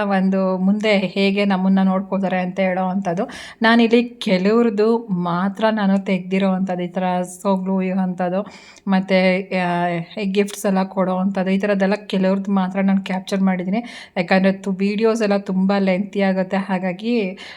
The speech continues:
ಆ, ನಾನು ಅಷ್ಟೊಂದೆಲ್ಲ ತೆಗಿಲಿಕ್ಕೆ ಹೋಗಲ್ಲ. ಇವರು ನಾ-, ನಮ್ಮ ವರ್ಗಿತ್ತಿದಾರಲ್ಲ, ಅವ್ರು, ಅವರೇ ದೊಡ್ಡಮ್ಮನ ಸೊಸೆ ಇವರು.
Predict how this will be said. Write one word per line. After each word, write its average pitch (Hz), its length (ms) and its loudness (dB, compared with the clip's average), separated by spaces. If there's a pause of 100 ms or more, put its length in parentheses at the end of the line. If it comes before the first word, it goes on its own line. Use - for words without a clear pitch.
(140)
ಆ, 190 260 2
ನಾನು 185 300 2
ಅಷ್ಟೊಂದೆಲ್ಲ 185 500 0 (560)
ತೆಗಿಲಿಕ್ಕೆ 202 440 -2
ಹೋಗಲ್ಲ. 185 220 -4 (140)
ಇವರು 202 760 -4
ನಾ-, 190 380 0
ನಮ್ಮ 185 180 0
ವರ್ಗಿತ್ತಿದಾರಲ್ಲ, 185 580 -2
ಅವ್ರು, 185 260 -6
ಅವರೇ 190 360 -2
ದೊಡ್ಡಮ್ಮನ 180 340 -2
ಸೊಸೆ 190 360 -4
ಇವರು. 170 160 -2